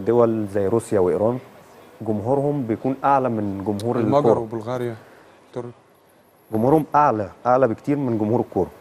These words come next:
Speaker 1: والناس بتستمتع بالمصارعة جدا وبت-، بالألعاب الفردية بتستمتع بيها جدا وبيدفعوا تذاكر ب-، بآلافات. فإحنا لو قدرنا نوصل للموضوع ده، بيعملوا شو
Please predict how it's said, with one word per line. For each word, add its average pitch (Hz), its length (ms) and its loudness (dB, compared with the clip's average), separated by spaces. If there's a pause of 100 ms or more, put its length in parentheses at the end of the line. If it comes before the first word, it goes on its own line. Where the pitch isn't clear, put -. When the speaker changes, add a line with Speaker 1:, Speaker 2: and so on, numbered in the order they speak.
Speaker 1:
والناس 113 240 0
بتستمتع 131 500 -2
بالمصارعة 107 480 0
جدا 120 440 -2
وبت-، 113 260 -4
بالألعاب 98 580 -2
الفردية 110 400 -4
بتستمتع 117 500 -8
بيها 113 160 -2
جدا 117 320 -4
وبيدفعوا 110 320 0
تذاكر 113 400 -2
ب-، 101 340 0
بآلافات. 101 400 0 (1700)
فإحنا 143 220 4
لو 131 120 6
قدرنا 127 380 0
نوصل 117 420 0
للموضوع 92 500 0
ده، 117 100 0
بيعملوا 120 320 2
شو 147 240 0